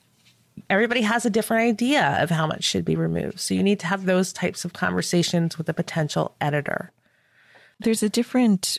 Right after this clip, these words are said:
Speaker 2: range of editing services, 'cause some people will just clean up your audio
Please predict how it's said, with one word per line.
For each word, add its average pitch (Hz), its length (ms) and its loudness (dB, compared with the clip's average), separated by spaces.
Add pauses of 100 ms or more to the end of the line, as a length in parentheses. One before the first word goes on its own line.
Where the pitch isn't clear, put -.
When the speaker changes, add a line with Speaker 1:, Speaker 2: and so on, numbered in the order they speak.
(140)
Speaker 2:
range 170 380 0
of - 80 -2
editing 156 480 0
services, 160 640 -2
'cause 165 220 -2
some 214 200 2
people 180 340 0
will 160 100 4
just - 320 -8
clean 156 260 -2
up 135 160 -4
your 151 160 0
audio 160 540 0